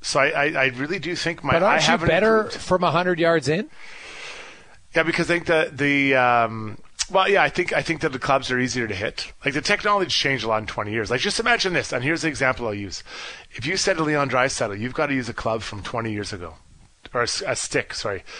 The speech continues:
Speaker 1: from twenty, twenty-five years ago, do you think he'd hit those same shots?
Speaker 2: Maybe not, but the, but the also is that Leon Draisaitl, um, had the proper stick. You never did.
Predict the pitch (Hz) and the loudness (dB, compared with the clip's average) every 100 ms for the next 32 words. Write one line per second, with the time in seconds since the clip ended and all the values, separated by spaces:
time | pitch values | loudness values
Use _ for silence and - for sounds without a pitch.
0 | - - 117 - 139 135 131 127 120 110 | -16 -10 -8 -2 0 0 -2 -2 0 0
1 | 113 110 101 92 113 147 127 127 131 131 | 0 -4 -6 -8 -6 -4 -2 -2 -2 -4
2 | - 123 117 120 - - - - - - | -4 -4 -2 -2 -4 -8 -16 -20 -20 -20
3 | _ _ _ _ _ _ _ _ _ _ | _ _ _ _ _ _ _ _ _ _
4 | - _ _ _ _ _ _ _ _ _ | -20 _ _ _ _ _ _ _ _ _
5 | _ - _ _ _ - _ 202 180 135 | _ -20 _ _ _ -20 _ 0 2 2
6 | 160 160 147 127 123 - 135 131 - 151 | 2 2 2 0 -2 -2 0 -2 2 4
7 | 220 - 143 120 110 107 113 - - - | 4 2 2 2 2 0 -2 -6 -12 -20
8 | - 139 143 - 175 202 190 143 143 165 | -2 0 0 0 2 2 2 2 4 4
9 | 175 151 120 110 123 143 - - _ _ | 2 2 2 2 -2 -4 -14 -20 _ _
10 | - 131 127 107 147 160 147 - 151 160 | 0 2 2 2 2 2 -2 -2 2 2
11 | - 139 - - - 175 - - - 160 | 2 -2 0 -4 -2 -4 -4 -16 -4 0
12 | 196 175 175 165 233 - | 2 2 2 2 0 -2